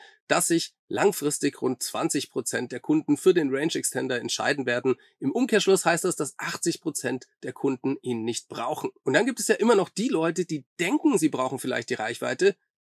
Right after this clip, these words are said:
tun es aber in Wirklichkeit nicht. Bestes Beispiel bin ich selbst. Ich wollte mir früher unbedingt ein Model drei in der Long-Range-Variante kaufen, wegen der Reichweite. Und aufgrund der damaligen Verfügbarkeit und des Zeitdrucks bei mir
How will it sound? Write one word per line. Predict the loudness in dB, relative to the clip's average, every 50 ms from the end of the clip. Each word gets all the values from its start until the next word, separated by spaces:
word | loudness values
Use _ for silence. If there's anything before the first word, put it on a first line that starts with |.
| _ _
tun | -2 0 2 4 4 6
es | 4 4 4 0
aber | -2 0 0 0 0
in | -2 -4 -2
Wirklichkeit | -4 -4 -6 -6 -8 -8 -8 -12 -12 -10 -4
nicht. | 0 0 0 0 0 -4 -6 -14 _ _ _ _ _ _ _ _ _ -2
Bestes | 0 0 0 -2 -4 -2
Beispiel | -2 0 0 0 0 0 -2 -2 0 2
bin | 2 2
ich | 2 2
selbst. | 0 0 -2 -2 -4 -6 -6 -8 -12 _ _ _ _ -2
Ich | 0 0 2 0
wollte | 0 2 2
mir | 2 2 2
früher | 0 0 2 2 2 0 -2 _ _
unbedingt | 4 4 6 6 4 4 2 2 2 2
ein | 2 2 2
Model | 2 2 2 0 -2
drei | -2 0 0 2 2 2
in | 2 2 2
der | 2 2 0 0
Long-Range-Variante | 0 2 4 6 6 6 6 6 4 2 0 -2 0 0 2 2 2 0 0 -2
kaufen, | -2 -2 -2 -2 0 0 0 0 -2 -2 -6 _ _ _
wegen | -4 0 0 2 2 4 4
der | 2 2 4
Reichweite. | 2 2 0 0 -2 -4 -4 -4 -2 0 0 0 0 _ _ _ 2
Und | 2 2 4
aufgrund | 4 2 2 2 2 2 2 4 6 4
der | 4 4
damaligen | 4 2 2 2 2 2 2 2 2 2 0 0
Verfügbarkeit | 0 -2 -4 -4 -2 0 0 0 0 _ -2 -2 -2 0 -2 -2 0 0
und | 0 0
des | 0 -2 -4 -4
Zeitdrucks | -6 -6 -2 -2 -2 -2 -2 -2 0 0 0 0 0 -2
bei | -2 0 2 2
mir | 6 8 8 8 8